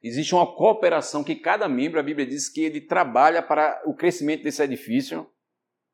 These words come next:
Eu até coloquei aqui nesse, nesse esboço que a igreja não é um edifício feito por tijolos. Tijolos é algo,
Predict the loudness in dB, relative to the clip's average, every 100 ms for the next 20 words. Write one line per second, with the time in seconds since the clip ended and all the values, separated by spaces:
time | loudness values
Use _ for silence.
0 | _ -2 2 2 4 2 2 0 -2 -4
1 | -6 -6 -10 -6 -6 -6 -12 -10 -4 -2
2 | -4 -12 -20 _ _ _ _ _ _ _
3 | -2 0 0 2 2 2 -2 -4 -8 _
4 | _ -4 -2 0 0 -2 -6 -6 -8 -8
5 | -8 -8 -10 _ _ -4 -4 -8 -10 -8
6 | -4 -4 -6 -14 -16 -12 -2 0 0 0
7 | 0 4 4 2 -4 -8